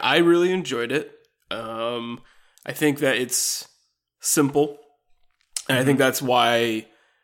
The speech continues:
Speaker 1: um, it gets to have a lot of fun in, in this era that you live in. It's almost, God damn it, Mike. <laughs> Um, Mike made himself a cow on Zoom.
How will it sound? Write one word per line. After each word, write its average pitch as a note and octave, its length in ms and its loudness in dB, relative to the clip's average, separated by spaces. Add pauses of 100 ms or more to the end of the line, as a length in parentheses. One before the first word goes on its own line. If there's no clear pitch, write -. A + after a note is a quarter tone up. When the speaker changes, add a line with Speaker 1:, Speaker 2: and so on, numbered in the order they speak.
(240)
Speaker 1:
um, A2+ 540 -4
it B2+ 100 -4
gets C#3 220 -2
to C#3+ 60 -2
have C3+ 120 -2
a B2+ 60 -2
lot A#2 200 2
of A2+ 80 -6
fun A2+ 460 -2
in, A2+ 520 -6
in A2+ 280 -6
this G2+ 300 -6
era E3 400 4
that D3+ 160 2
you D#3+ 180 2
live D#3 280 2
in. D#3 260 2
It's B2+ 120 -6
almost, C3+ 380 -4
God D#3+ 220 -10
damn A2 220 -8
it, - 80 -12
Mike. A#2+ 340 -8 (420)
<laughs> - 80 0 (1120)
Um, A#2 640 0 (500)
Mike C3 300 0
made B2+ 220 -2
himself A#2+ 440 -4
a A2 60 -12
cow A2+ 300 -2
on A2+ 200 -6
Zoom. A#2 300 -8